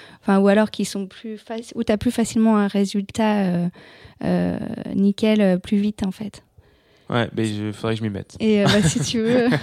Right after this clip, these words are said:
Speaker 1: <laughs> à l'occasion, je donne des cours de
Speaker 2: Avec
Speaker 1: temps en temps.
Speaker 2: plaisir.
Speaker 1: Toi, comment tu définirais, euh, ton style, euh, ton style au quotidien ?
Speaker 2: Ah, il est, euh...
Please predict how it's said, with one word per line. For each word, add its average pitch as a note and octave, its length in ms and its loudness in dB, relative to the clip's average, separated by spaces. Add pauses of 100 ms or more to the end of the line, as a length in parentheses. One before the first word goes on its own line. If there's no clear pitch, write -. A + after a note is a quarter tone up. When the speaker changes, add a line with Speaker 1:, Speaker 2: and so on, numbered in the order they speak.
(140)
Speaker 1:
<laughs> C#4+ 300 -2
à A3+ 80 -8
l'occasion, A#3+ 400 0
je B3 80 -2
donne G#3+ 220 0
des G#3+ 120 4
cours A#3+ 280 -4
de A3 80 2
Speaker 2:
Avec - 80 0
Speaker 1:
temps - 80 0
en - 60 -2
temps. A3 120 -8
Speaker 2:
plaisir. B2+ 360 -4 (3250)
Speaker 1:
Toi, E4 140 0
comment C4+ 180 4
tu C4 120 0
définirais, A#3 920 4
euh, - 20 2
ton G#3 180 -4
style, A#3 400 -4
euh, G3 300 -2 (260)
ton - 180 -4
style G#3+ 260 -2
au G3+ 60 0
quotidien ? G#3 520 -2 (340)
Speaker 2:
Ah, A2 100 -2
il G#2+ 280 -4
est, A#2 180 2
euh... G#2 1300 -2